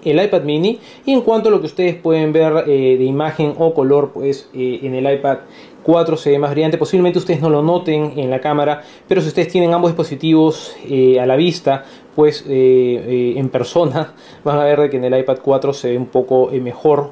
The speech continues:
o los colores un poco más intensos. Ahora lo que vamos a hacer es hablar un poco con respecto a las aplicaciones. Antes de ir a, eh, algunas aplicaciones, vamos a hacer un benchmark en ambas tabletas para que ustedes puedan ver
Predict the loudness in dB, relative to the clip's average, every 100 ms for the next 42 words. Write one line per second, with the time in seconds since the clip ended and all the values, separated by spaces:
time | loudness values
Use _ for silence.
0 | -10 -6 -4 -2 -2 0 0 -2 -8 -8
1 | -6 -2 -4 -4 -8 -12 -8 -10 -10 -2
2 | 0 2 2 0 0 -2 0 0 0 -6
3 | -20 -20 -4 -2 -2 -6 -4 0 2 2
4 | 0 0 -2 -4 -6 0 -2 0 -4 -4
5 | -4 -6 -8 -12 -16 -20 -20 -20 -20 -20
6 | -20 -6 -2 2 2 4 2 0 -2 -2
7 | -2 -2 -2 0 2 2 2 0 -2 -2
8 | -2 -2 0 -2 -2 -2 -2 0 -2 -2
9 | -2 -2 -2 -8 -20 -20 -18 -6 -2 -2
10 | 0 -2 0 2 2 0 -4 -12 -20 _
11 | -20 -8 -4 -2 -2 -2 -2 0 0 0
12 | -2